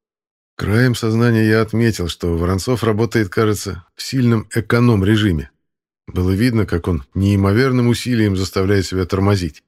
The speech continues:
Но даже в этом состоянии это выглядело круто.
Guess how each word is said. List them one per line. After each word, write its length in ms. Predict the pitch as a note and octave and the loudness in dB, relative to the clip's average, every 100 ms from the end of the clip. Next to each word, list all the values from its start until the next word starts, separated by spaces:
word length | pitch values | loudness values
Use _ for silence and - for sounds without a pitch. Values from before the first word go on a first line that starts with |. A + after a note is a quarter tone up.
| _ _ _ _ _ _ - | _ _ _ _ _ _ -8
Но 140 | D#2 | -4
даже 280 | F2 G2+ G#2+ | 0 2 2
в 80 | G2+ | 2
этом 220 | A2 A#2+ | 0 0
состоянии 540 | A2 A2 - A2 A2 G#2+ | -4 -6 -4 0 2 0
это 180 | G#2 A2+ | 0 0
выглядело 500 | A#2+ G#2 G2+ G2+ G2+ | 2 0 0 0 0
круто. 440 | - A#2+ G2+ E2 | 0 0 -2 -10